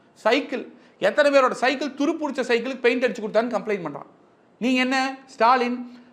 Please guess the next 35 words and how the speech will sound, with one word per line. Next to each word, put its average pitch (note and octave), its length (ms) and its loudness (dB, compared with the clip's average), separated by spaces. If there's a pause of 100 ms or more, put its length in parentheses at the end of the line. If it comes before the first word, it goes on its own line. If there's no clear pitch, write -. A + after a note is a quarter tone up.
லட்சக்கணக்கில் D4+ 680 4
விலையுள்ள B3+ 280 4
சைக்கிள் A#3+ 340 2
ஈ C4 180 0
சி C4+ 160 -2
ஆர்ல A3+ 220 4
போயிட்டு A3+ 340 0
நல்ல A#3 240 2
ஜர்க்கின் A3 400 0
போட்டு A3 220 2
போட்டோ A3+ 280 2
போடுறீங்க. D#3+ 340 -6 (240)
நீங்க G3+ 260 2
மட்டும் A#3 240 4
அவ்வளவு C4+ 260 4
சொகுசா B3+ 300 2
இருக்கணும், B3+ 280 -4 (180)
லட்சக்கணக்கில் A#3 580 2
சைக்கிள்ல B3 300 0
போகணும், A#3+ 320 -2 (220)
போட்டும். C#4 480 4
அரசு B3 340 4
பள்ளியில A#3+ 320 2
படிக்கிற A3 260 2
மாணவர் G#3+ 340 2
தானே, A3 180 2
துரு A#3 280 -4
பிடிச்ச A#3+ 160 -6
சைக்கிள் A#3 360 0
பெயிண்ட் A3+ 240 2
அடிச்சு F#3 180 -4
கொடுத்தா G#3+ 200 -2
ஓட்ட G#3 240 2
மாட்டாங்களா? F3 520 -2 (120)
ஆணவம், C#4+ 580 2